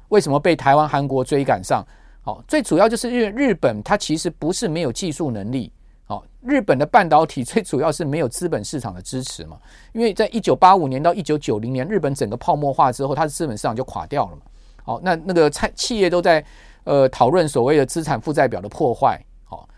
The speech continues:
所以呢，在没有资本市场的支持之下，尔必达这些公司全部垮掉嘛，所以才导致低润让给了这个韩国嘛，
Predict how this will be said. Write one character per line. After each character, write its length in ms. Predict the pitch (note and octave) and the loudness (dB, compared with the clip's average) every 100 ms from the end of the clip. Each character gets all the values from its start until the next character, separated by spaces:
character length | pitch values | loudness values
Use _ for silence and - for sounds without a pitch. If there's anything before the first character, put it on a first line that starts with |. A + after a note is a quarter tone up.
| - | -20
所 160 | - G3+ | 2 4
以 140 | D3+ | 4
呢， 160 | D#3+ F3 | 0 0
在 180 | A#3+ F3 | 4 4
没 140 | F#3+ | 4
有 100 | E3+ | 0
资 160 | - A3 | 0 0
本 160 | C#3 | 0
市 180 | A2+ F#3+ | -2 -6
场 200 | C#3+ G2+ | -6 -6
的 80 | G#2+ | -8
支 200 | - E3 | -6 -6
持 160 | - | -6
之 140 | B2 D3 | -6 0
下， 160 | D3 | 2
尔 180 | C#3 B2 | 2 2
必 140 | B2+ F#3+ | -4 0
达 160 | C#3+ | 2
这 80 | D#3+ | 2
些 80 | F3 | -2
公 160 | F3+ | -4
司 80 | F3 | -6
全 180 | E3 C3+ | -4 -4
部 140 | E3 | -4
垮 220 | D3+ G2 F2 | -6 -8 -4
掉 200 | C3+ E2+ | -4 -6
嘛， 80 | - - - - - - - _ - - - | -12 -20 -20 -20 -20 -20 -20 _ -20 -20 -2
所 100 | F#3+ | 4
以 20 | |
才 140 | F#3+ F#3 | 6 6
导 180 | C3 | 6
致 180 | A#2+ F#3 C#3+ - | 4 -2 -4 -6
低 120 | G3 F#3 | -4 4
润 300 | F#3+ D3 - - | 4 4 -4 2
让 220 | G3 D3 | 4 4
给 160 | B2 | -2
了 140 | A#2 B2 | -2 -2
这 140 | D3+ | -2
个 180 | C3 A#2+ | 0 0
韩 200 | - B2+ | -2 -4
国 200 | C3 G#2 | -4 -6
嘛， 180 | G2+ | -8